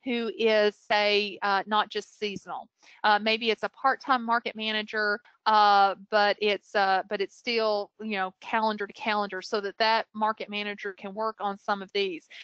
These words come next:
Because right now I can't go to my local hospital and partner with them, because I am not sure I have the capacity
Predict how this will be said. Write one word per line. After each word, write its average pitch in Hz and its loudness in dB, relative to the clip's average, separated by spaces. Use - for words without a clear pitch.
Because 240 0
right 277 4
now 277 0
I 233 0
can't 262 -4
go 208 2
to 240 -6
my 208 2
local 214 2
hospital 196 0
and 202 -4
partner 262 0
with 208 -4
them, 196 0
because 226 2
I 262 0
am 302 -2
not 254 -2
sure 247 -2
I 240 6
have 226 0
the 214 -4
capacity 208 -4